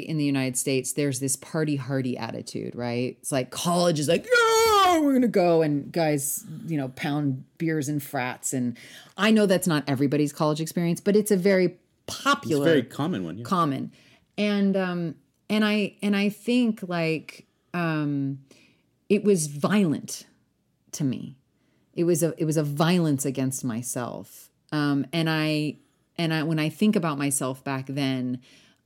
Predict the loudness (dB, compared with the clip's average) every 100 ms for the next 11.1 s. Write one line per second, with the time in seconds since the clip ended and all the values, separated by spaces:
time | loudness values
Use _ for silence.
0 | -6 -2 -2 0 0 0 -4 -4 -4 -2
1 | -2 -4 -4 -2 -2 -2 -4 -4 -6 -6
2 | -8 -8 -10 -16 _ _ _ -2 2 2
3 | 2 2 4 2 2 0 0 -2 0 0
4 | -2 -4 -6 -6 -4 -8 -6 -10 -10 -12
5 | -18 _ _ _ _ -8 -4 0 0 0
6 | -2 -6 -6 -4 -4 -4 -10 -2 2 4
7 | 2 2 2 2 -2 -6 _ _ _ -4
8 | -2 -2 -2 -4 -2 -2 -4 -6 -4 -6
9 | -6 -8 -2 -2 -2 -4 -10 -14 -20 -20
10 | -16 -2 2 4 4 4 4 2 2 -2
11 | -6